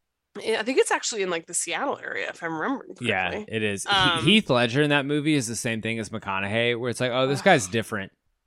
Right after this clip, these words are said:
Speaker 2: Th-, this is a different
Speaker 1: He's
Speaker 2: person."
Speaker 1: magical
Speaker 2: Mm-hmm.
Speaker 1: in that movie. When he sings the Can't Take My Eyes Off of You, that whole thing. Oh, love it. Love
Speaker 2: It's
Speaker 1: it. Love
Speaker 2: amazing
Speaker 1: it.
Speaker 2: what
Speaker 1: Love
Speaker 2: he,
Speaker 1: it.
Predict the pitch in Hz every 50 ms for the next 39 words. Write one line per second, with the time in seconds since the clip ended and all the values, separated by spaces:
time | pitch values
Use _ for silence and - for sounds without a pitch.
0 | _ _ - 135 131 131 131 135 135 113 123 131 120 113 107 - 120 - 110 104
1 | 92 - 98 92 85 - 87 85 85 - _ _ _ _ _ _ _ _ _ _
2 | _ _ _ - 185 180 185 185 180 175 180 185 180 185 170 - - - - -
3 | - 95 110 113 101 95 101 95 - 165 131 - - - - - - - - -
4 | - 233 - 220 202 190 190 202 208 208 - - 220 208 202 190 185 - 175 165
5 | 170 - - 175 180 170 180 165 - 165 151 147 143 147 - 165 180 175 180 185
6 | 208 202 208 202 208 190 170 160 170 180 185 190 185 - 190 190 185 - - 160
7 | - - - - 190 156 - - - - - - 202 208 208 214 208 226 156 131
8 | 123 117 117 117 120 117 104 101 113 110 - 90 92 95 92 98 107 117 120 120
9 | 117 120 117 113 107 101 87